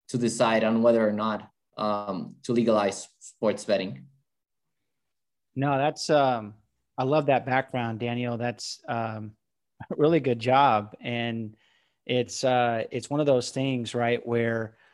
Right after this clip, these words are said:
Speaker 2: um, I'm sitting there and I'm like, "Man, I should," uh, I'm thinking we should have recorded that, you know, but we are recorded, you know. <laughs> I'm thinking,
Speaker 1: <laughs>
Speaker 2: I'm thinking that, you know, it was such a, uh, a good background on paspa and everything else that,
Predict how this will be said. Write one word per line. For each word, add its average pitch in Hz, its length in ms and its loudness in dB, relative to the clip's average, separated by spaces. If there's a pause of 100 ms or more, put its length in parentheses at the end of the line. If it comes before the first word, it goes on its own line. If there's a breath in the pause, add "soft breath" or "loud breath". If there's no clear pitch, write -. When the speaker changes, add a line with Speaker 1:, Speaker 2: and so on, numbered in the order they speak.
(300 soft breath)
Speaker 2:
um, 117 600 -2
I'm 120 120 -2
sitting 143 260 2
there 127 120 2
and 117 100 -2
I'm 113 120 -2
like, 107 180 -2
"Man, 131 280 -2
I 117 80 0
should," 110 300 -4 (580)
uh, 110 420 0 (480)
I'm 123 160 -2
thinking 131 260 2
we 151 100 4
should 151 160 4
have 131 80 4
recorded 170 440 6
that, 127 300 4
you 147 80 2
know, 135 140 4
but 139 140 4
we 151 120 6
are 160 100 10
recorded, 143 440 6
you 139 100 0
know. 151 100 4 (140)
<laughs> - 140 -2
I'm 214 120 0
thinking, 214 400 6
Speaker 1:
<laughs> 151 440 4
Speaker 2:
I'm 170 140 4
thinking 180 260 6
that, 160 240 2
you 170 80 4
know, 165 160 8
it 160 80 4
was 156 180 4
such - 220 6
a, 143 240 8
uh, 127 440 4 (140)
a 135 100 4
good 135 240 4
background 131 540 2
on 113 300 -4
paspa 131 600 2
and 117 100 -4
everything 123 320 -2
else 120 240 -4
that, 117 220 -2